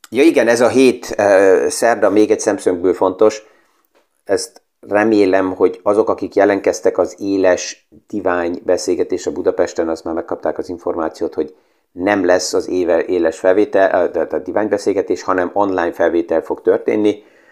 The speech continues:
És, öm, az, aki szeretett volna az előadóval, vagy a szervezőkkel találkozni,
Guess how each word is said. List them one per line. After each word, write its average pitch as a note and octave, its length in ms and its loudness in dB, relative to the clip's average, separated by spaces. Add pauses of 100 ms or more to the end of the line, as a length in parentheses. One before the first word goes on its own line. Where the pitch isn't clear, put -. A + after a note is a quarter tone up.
(580)
És, F#2 440 2
öm, F#2+ 420 2 (160)
az, C#3 400 -2
aki B2 240 -2
szeretett C#3 460 2
volna G#2 300 2
az F#2+ 120 2
előadóval, G#2 920 4
vagy F2 220 0
a D#2 260 2
szervezőkkel G#2+ 760 0
találkozni, G2 840 0